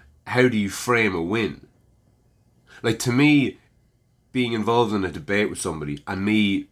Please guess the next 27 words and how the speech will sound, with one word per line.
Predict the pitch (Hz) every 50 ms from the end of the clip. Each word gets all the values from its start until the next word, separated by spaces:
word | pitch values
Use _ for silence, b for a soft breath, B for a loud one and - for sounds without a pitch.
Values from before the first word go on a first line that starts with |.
| _ _
being | - 107 95 92 95 92
deemed | 76 107 110 107 104 95 87
to | - - 95
have | 87 90 87 82 82
won | 87 104 117 117 113 101
that | 90 76 71
debate, | - - 71 85 82 76 69 67 - - _ b b b b b
like, | b 131 123 139
yeah, | 147 -
yeah, | 151 151 120 -
I | - 113
might | 127 143 98
have | 104 101 95
won, | 101 123 143 139 117 92 82
but | 80 -
that's | 127 147 147
not | 185 156
a | 131
win | 107 98 98 123 135 143 143 117
to | 104 98
me. | 90 76 60 - - B B B B
A | 107
win | 113 113 143 165 185 185 147
to | - 131
me | 123 127 131 127 120 107
would | 95 95 80 73
be, | 101 95 98 95 90 80 -